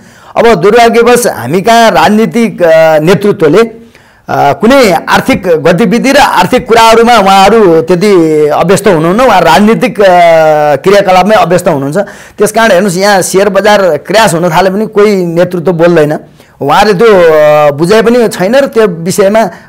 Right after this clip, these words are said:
उहाँले बढी सरोकार राख्नुहुन्न। आफ्नो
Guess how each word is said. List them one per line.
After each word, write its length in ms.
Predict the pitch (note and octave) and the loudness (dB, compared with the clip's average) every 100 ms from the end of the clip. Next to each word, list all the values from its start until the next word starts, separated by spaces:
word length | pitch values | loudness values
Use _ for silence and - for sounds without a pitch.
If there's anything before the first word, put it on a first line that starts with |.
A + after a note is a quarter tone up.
| - | -4
उहाँले 220 | E3 G3+ | 0 0
बढी 540 | F3+ F#3+ G3+ F3 D#3+ D#3 D3 | 0 0 2 0 0 0 0
सरोकार 400 | F3+ F#3 F#3 F3 | 0 0 2 2
राख्नुहुन्न। 420 | E3+ E3+ D3 D#3+ | 0 0 -2 -4
आफ्नो 540 | A3+ - D3+ F#3 F3 | -4 -4 -4 -2 -4